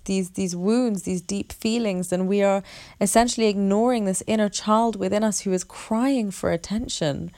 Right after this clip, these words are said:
who is crying to be heard. And it's absurd, because if we had a physical child in front of us, most of us, I'm sure, I'd hope <laughs> loads of us wouldn't ignore this child. We would want to care for it. We'd want to love and nurture this child and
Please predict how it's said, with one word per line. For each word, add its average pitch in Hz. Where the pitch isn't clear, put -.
who 208
is 202
crying 240
to -
be 190
heard. 208
And 175
it's -
absurd, 247
because 196
if 202
we 214
had 220
a 202
physical 254
child 208
in 190
front 262
of 196
us, 180
most 208
of 208
us, 185
I'm 196
sure, 185
I'd 190
hope 196
<laughs> -
loads 220
of 208
us 196
wouldn't 233
ignore 208
this 208
child. 180
We 196
would 190
want 214
to -
care 247
for -
it. -
We'd 196
want 196
to 202
love 208
and 185
nurture 208
this 185
child 180
and 170